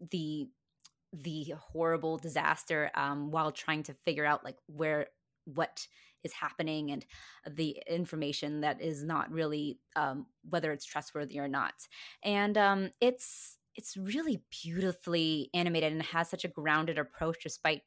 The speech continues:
being, um, so, has, bes-, despite having so much spectacle. And, um, I, I will say that Masaki Uwasa's animation style isn't, is kind of hard to get used to for a lot of people because it's not typical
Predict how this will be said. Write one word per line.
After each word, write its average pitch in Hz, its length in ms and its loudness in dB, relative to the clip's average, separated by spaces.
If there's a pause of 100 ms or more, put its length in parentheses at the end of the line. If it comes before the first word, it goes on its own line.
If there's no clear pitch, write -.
being, 156 420 0 (420)
um, 147 420 0 (180)
so, 165 680 4 (300)
has, 170 320 0 (240)
bes-, 185 260 2 (160)
despite - 260 2
having 165 220 2
so 160 100 -6
much 156 160 -2
spectacle. - 680 -4 (680)
And, 190 320 4
um, 165 360 6 (120)
I, 196 380 6
I 214 60 8
will 254 160 4
say 190 180 4
that 165 140 4
Masaki 185 360 2
Uwasa's 165 560 2 (520)
animation 170 500 2
style 147 500 4
isn't, 165 400 -2 (280)
is - 100 -6
kind 202 160 2
of 196 80 -2
hard 196 140 2
to 185 80 -4
get - 80 2
used 165 240 -4
to 165 80 -4
for - 100 -8
a 151 60 0
lot 151 120 0
of 151 60 -6
people 156 480 -2
because 156 600 0
it's 180 160 -4
not - 240 0
typical 170 800 2